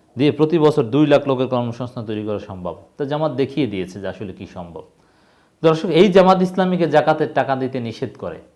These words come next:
তারা আসলে দেশের শত্রু, জাতির শত্রু। আমরা তাদেরকে দিতে নিষেধ করি না, আমরা বলি, "আপনি একটা অংশ জামাত ইসলামীকে দেন, একটা অংশ কওমি হুজুরদেরকেও দেন, তাদেরও প্রয়োজন রয়েছে।" তবে কওমি হুজুরদেরকে দিবেন তাদের প্রয়োজনে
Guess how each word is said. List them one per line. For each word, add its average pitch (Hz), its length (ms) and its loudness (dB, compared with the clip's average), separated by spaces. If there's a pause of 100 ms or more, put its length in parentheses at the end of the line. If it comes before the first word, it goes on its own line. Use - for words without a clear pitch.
(260)
তারা 117 180 0
আসলে 131 300 -6
দেশের 117 300 -8
শত্রু, 156 380 -10
জাতির 101 320 -4
শত্রু। - 300 -18 (380)
আমরা 185 300 4
তাদেরকে 190 440 6
দিতে 180 220 0
নিষেধ 143 300 -6
করি 104 120 -6
না, 98 100 -6
আমরা 151 200 -2
বলি, 165 260 -4 (460)
"আপনি 139 200 -4
একটা 143 220 0
অংশ 160 200 -2
জামাত 147 280 -2
ইসলামীকে 156 420 -6
দেন, 135 180 -4 (180)
একটা 120 220 -8
অংশ 131 180 -10
কওমি 123 300 -4
হুজুরদেরকেও 107 600 -8
দেন, 82 160 -12 (220)
তাদেরও 117 280 -4
প্রয়োজন 104 400 -4
রয়েছে।" 78 300 -14 (340)
তবে 160 160 2
কওমি 180 320 4
হুজুরদেরকে 190 640 2
দিবেন 180 440 2 (420)
তাদের 156 320 4
প্রয়োজনে 113 460 0